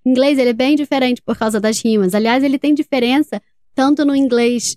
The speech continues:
da Inglaterra quanto no inglês dos Estados Unidos e no inglês aqui da Austrália. Então, o livro tem várias versões, mesmo em inglês.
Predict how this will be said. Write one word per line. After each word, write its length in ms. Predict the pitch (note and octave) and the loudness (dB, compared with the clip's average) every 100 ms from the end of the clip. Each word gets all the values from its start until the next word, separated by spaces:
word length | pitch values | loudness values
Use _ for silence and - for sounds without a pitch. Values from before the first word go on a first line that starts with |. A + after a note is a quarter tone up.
| - | -8
da 260 | G#3+ A#3+ | -4 0
Inglaterra 600 | C4 C4+ A#3 - A#3+ C4 | 0 0 -2 0 0 0
quanto 200 | B3+ B3+ | -2 -4
no 120 | A#3+ A#3 | -2 -2
inglês 240 | A3+ A3+ | 0 -2
dos 100 | - | -4
Estados 280 | - G#3 G#3 | -4 -2 0
Unidos 260 | A#3+ B3+ | 0 0
e 20 | A#3 | 0
no 80 | |
inglês 300 | C4 B3 B3 | 0 0 0
aqui 180 | A#3 - | -2 -4
da 140 | A#3 C4 | -2 -2
Austrália. 460 | - A3+ G3 G3 | -2 -2 0 0
Então, 240 | F#3 A#3 B3 | -2 -2 0
o 60 | |
livro 240 | B3 B3+ B3 | 0 -2 -2
tem 160 | C4+ | -2
várias 300 | B3+ C4 D4 | 0 0 0
versões, 380 | B3+ C4 C4+ C#4 | -2 -4 -2 0
mesmo 340 | C#4+ E4 D#4 | 2 2 2
em 80 | F4+ | 2
inglês. 640 | F#4+ C#4+ G#3 E3 E3 - | 2 0 0 -2 -4 -10